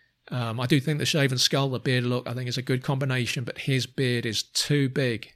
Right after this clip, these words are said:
And it's not envy on my part because I lack beard depth. But even if I had the beard depth, I, beyond curiosity, beyond growing it big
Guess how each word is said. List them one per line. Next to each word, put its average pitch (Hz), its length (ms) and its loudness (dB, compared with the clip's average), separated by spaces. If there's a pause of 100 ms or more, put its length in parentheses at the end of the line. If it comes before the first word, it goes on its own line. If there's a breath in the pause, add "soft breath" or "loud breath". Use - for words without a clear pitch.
(140)
And 127 120 -2
it's - 140 -4
not 156 160 2
envy 143 240 4
on 127 120 2
my 131 180 0
part 127 380 -2
because 131 520 -2
I 131 140 -2
lack 127 340 -4
beard 131 300 -2
depth. 127 320 -4 (760 loud breath)
But 127 400 0
even 139 240 4
if 127 100 -2
I 123 140 0
had 131 100 2
the 120 80 -6
beard 113 300 -2
depth, 117 260 -4 (140)
I, 113 560 -2
beyond 135 500 2 (280 loud breath)
curiosity, 123 680 2
beyond 127 520 -2 (200 loud breath)
growing 123 340 4
it - 240 -4
big 120 340 0